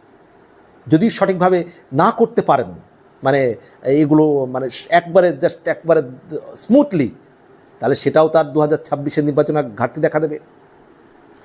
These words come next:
শ্রমিক ভট্টাচার্যকে একটা জিনিসের বিরুদ্ধে সবচেয়ে বেশি লড়াই করতে হবে, যে তৃণমূল বিজেপির যে সেটিং তত্ত্ব, যেটা রাজ্য রাজনীতিতে সব সময় চলে আসছে, যে দিদি মোদির সেটিং,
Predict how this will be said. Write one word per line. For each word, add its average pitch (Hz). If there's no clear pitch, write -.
শ্রমিক 277
ভট্টাচার্যকে 247
একটা 170
জিনিসের 262
বিরুদ্ধে 196
সবচেয়ে 226
বেশি 202
লড়াই 135
করতে -
হবে, 82
যে 160
তৃণমূল 311
বিজেপির 226
যে 208
সেটিং 240
তত্ত্ব, -
যেটা 226
রাজ্য 202
রাজনীতিতে 190
সব 214
সময় 185
চলে 151
আসছে, 110
যে 190
দিদি 240
মোদির 214
সেটিং, 123